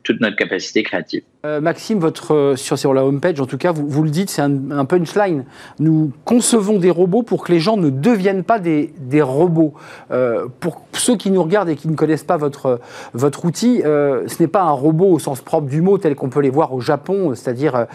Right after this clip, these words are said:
Speaker 2: euh, des sortes de, de, de, de miroirs des hommes, hein. Ce sont des, ce sont des outils informatiques, vous le confirmez ?
Speaker 1: Oui, tout à fait, vous avez raison. Et c'est vrai que le mot robot, spécialement en France, euh, on commence à, on le voit avec des bras et des jambes.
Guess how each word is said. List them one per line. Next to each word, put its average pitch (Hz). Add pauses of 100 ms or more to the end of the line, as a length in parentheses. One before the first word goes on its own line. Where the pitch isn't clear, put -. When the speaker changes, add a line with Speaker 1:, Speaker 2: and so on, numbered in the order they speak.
(260)
Speaker 2:
euh, 120
des 117
sortes 135
de, 123
de, 113 (240)
de, 120
de 117
miroirs 156
des 185
hommes, 190
hein. 160
Ce -
sont 143
des, 135
ce 127
sont 131
des 131
outils 165
informatiques, 180
vous 127
le 131
confirmez ? 196 (1120)
Speaker 1:
Oui, 120
tout 120
à 113
fait, -
vous 104
avez 98
raison. 101
Et 95
c'est -
vrai 120
que 110
le 101
mot 123
robot, 120
spécialement 113
en 95
France, 135 (480)
euh, 92
on 101
commence 107
à, 101
on 101
le 101
voit 117
avec 113
des 98
bras 98
et 104
des 95
jambes. 113